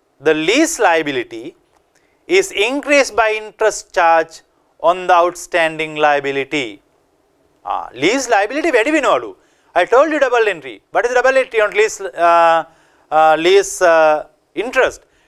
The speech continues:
Lease interest P account debit, lease liability account credit. ආ, ඒ කියන්නේ ලයබිලිටි වැඩි වෙනවා මේ.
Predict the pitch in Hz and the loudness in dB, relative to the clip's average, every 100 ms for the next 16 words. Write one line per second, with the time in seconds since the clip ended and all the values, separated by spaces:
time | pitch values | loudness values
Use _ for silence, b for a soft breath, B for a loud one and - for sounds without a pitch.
0 | _ _ 139 143 185 285 - 220 185 180 | _ _ -10 -4 -2 -2 -6 -10 -2 -2
1 | 160 - _ _ _ _ _ 151 156 147 | -2 -6 _ _ _ _ _ -8 -6 -4
2 | - 143 113 95 120 127 311 - b b | 0 0 -4 -10 -4 0 0 0 b b
3 | b b 120 127 135 156 214 202 165 151 | b b -12 -8 -2 0 0 -2 0 2
4 | 151 151 151 143 147 135 131 - 131 113 | 2 -2 -2 -2 0 0 -2 -2 -2 -2
5 | - 104 101 131 151 190 214 147 156 190 | -8 -6 -4 -2 0 2 4 2 2 -2
6 | 247 226 220 214 139 160 | 0 2 2 2 0 -2